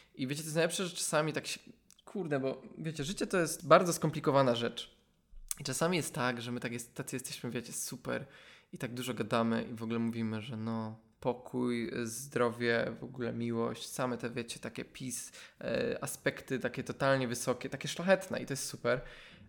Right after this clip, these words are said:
ale my tak pieprzymy, a za dwa lata coś się właśnie, coś się wydarzyło, w, strzelam, w ciągu dwóch lat. I, i słuchajcie, my to wszystko skreślamy, my to skreślamy, bo mamy to w dupie.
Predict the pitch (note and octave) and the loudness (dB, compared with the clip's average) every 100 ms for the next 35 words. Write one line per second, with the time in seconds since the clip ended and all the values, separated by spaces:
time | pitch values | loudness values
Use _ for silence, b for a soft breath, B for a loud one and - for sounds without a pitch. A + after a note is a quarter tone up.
0 | - A#2 A#2 C#3 - - B2 - C3 A#2+ | -8 -4 -4 -4 -8 -8 -4 -2 0 2
1 | A#2 A#2 - B2 A#2+ A2+ B2+ D3 C3+ - | 0 -2 -6 -4 -4 0 4 6 6 4
2 | B2 A#2 A#2 - - - B2+ A#2+ A#2 A#2 | 0 -2 -4 -8 -8 -6 -2 -2 -2 -4
3 | A#2+ A2+ - A#2+ A#2 A#2+ - - - - | -6 -10 -10 -8 -6 -8 -10 -14 -18 -14
4 | - C3 - A#2+ A#2+ B2 B2+ B2 - - | -6 -2 -2 2 2 4 0 0 -6 -6
5 | - B2 A#2 B2 A#2 A#2 B2+ B2+ A#2+ B2 | 0 0 0 -4 -4 -4 -6 2 4 4
6 | - - - F3 E3 G3+ G3+ G3 G3+ G3+ | -2 -14 -12 -6 2 4 6 6 4 0
7 | - G3 E3+ - E3+ - F#3+ C#3+ B2 D3 | 2 2 2 2 0 4 6 6 2 0
8 | D#3+ - C#3+ - C#3+ D3 C3 B2+ B2 A#2+ | -4 -2 -2 4 4 4 2 6 8 8
9 | A#2+ B B B F3+ F#3 B2+ B2+ B2+ A2+ | 4 B B B -6 -4 -6 -6 -4 -6